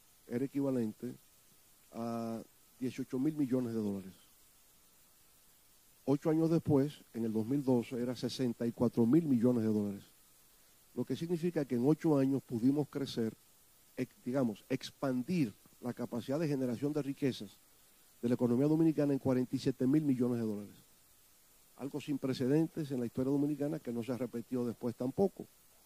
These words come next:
Ahora, eran tasas de crecimiento promedio anual por encima del siete por ciento, que se pudo lograr de dieciocho mil millones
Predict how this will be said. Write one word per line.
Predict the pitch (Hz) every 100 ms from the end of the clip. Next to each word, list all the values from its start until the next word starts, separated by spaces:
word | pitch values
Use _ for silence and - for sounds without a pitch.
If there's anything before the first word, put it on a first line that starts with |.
| _ _ _ - -
Ahora, | 123 139 139 -
eran | 147 170
tasas | - 170 170 170
de | 151
crecimiento | 135 120 120 147 160
promedio | 143 131 131 156
anual | 143 123 143 -
por | - 117
encima | 113 147 156
del | 135 110
siete | - 151 127
por | - 110
ciento, | 110 98 - _ _ _ _ _ _
que | 110
se | 117
pudo | - 135 143
lograr | 151 139 123 127 - _ _ _ _ _
de | 117
dieciocho | 113 120 110 117
mil | 139
millones | 160 147 139 165